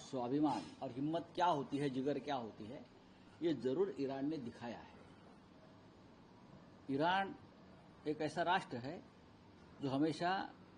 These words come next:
भारत देश से इमोशनली जुड़ा हुआ राष्ट्र है। चाहे यूनो हो, चाहे और अंतर्राष्ट्रीय मंच पर, ईरान हमेशा हिंदुस्तान के साथ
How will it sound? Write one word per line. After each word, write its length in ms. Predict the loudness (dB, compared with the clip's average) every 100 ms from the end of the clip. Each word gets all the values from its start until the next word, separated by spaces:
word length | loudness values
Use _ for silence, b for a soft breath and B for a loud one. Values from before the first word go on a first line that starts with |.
| -14
भारत 320 | -2 2 2 4
देश 240 | 0 0 -4
से 260 | -4 -6 -10 -18 -20 -20 0
इमोशनली 540 | 4 6 4 4 4 4
जुड़ा 240 | 4 2
हुआ 220 | 2 -2
राष्ट्र 320 | -6 -8 -14 -18
है। 180 | -18 -18 -20 -20 -20 -20 -20 -20 -20 -20 -20 -20 -20 -20 -20 -20 -8 2
चाहे 180 | 4
यूनो 340 | 6 6 6 4
हो, 180 | 2 -2
चाहे 280 | 0 0 2
और 400 | 2 2 2 -4 -16 -18 -6
अंतर्राष्ट्रीय 540 | -4 2 2 2 2 4
मंच 240 | 4 4
पर, 220 | -2 -10 -12 -20 -20 -20 -20 -20 -16 -4
ईरान 300 | 2 4 4
हमेशा 520 | 0 0 0 0 -2 -4 -4 -10 -4
हिंदुस्तान 540 | 0 0 0 4 4 4
के 160 | -2
साथ 380 | -2 -4 -4